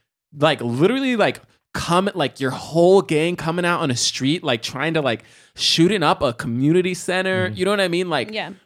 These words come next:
Speaker 1: all this stuff. It was like, this is reckless. And they're, and they're like, "It's never been this bad in the community before."
Speaker 2: Yeah.
Speaker 1: And it's because he was there.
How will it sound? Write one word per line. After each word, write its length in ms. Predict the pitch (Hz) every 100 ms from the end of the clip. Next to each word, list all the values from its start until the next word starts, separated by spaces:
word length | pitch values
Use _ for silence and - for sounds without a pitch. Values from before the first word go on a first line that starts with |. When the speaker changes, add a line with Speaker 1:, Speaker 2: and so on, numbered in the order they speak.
| -
Speaker 1:
all 220 | 156 233
this 140 | 208
stuff. 160 | - 185
It 60 | 131
was 120 | 135
like, 220 | 117 -
this 140 | 202 208
is 120 | 113
reckless. 520 | 110 151 285 139 113
And 140 | - 147
they're, 100 | 160
and 160 | 143 139
they're 140 | 156
like, 220 | 143 - 175
"It's 160 | -
never 340 | 131 131 143 147
been 220 | 127 156
this 160 | 156 -
bad 220 | 135 139
in 60 | 135
the 60 |
community 500 | 131 143 165 262 143
before." 420 | 110 107 101 104 101
Speaker 2:
Yeah. 140 | 110 113 - _ -
Speaker 1:
And 140 | 127
it's 120 | 127
because 440 | - 117 156 151 -
he 120 | 147
was 240 | 127 110
there. 520 | 120 214 160 123 113